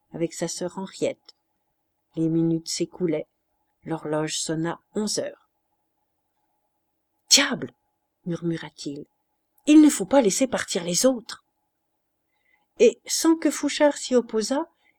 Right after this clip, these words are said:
il alla ouvrir la fenêtre. Toute la vallée noire se creusa, roulant sa mer de ténèbres. Pourtant, lorsque les yeux s'étaient habitués,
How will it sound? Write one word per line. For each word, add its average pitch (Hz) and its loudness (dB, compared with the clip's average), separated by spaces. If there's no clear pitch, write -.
il 220 0
alla 311 4
ouvrir 247 0
la 226 -2
fenêtre. 175 -4
Toute 359 2
la 202 2
vallée 233 2
noire 240 0
se - -8
creusa, 190 -4
roulant 226 2
sa 220 -2
mer 220 -2
de 196 -8
ténèbres. 156 -4
Pourtant, 233 -2
lorsque 175 -2
les 196 2
yeux 202 2
s'étaient 147 -8
habitués, 151 -8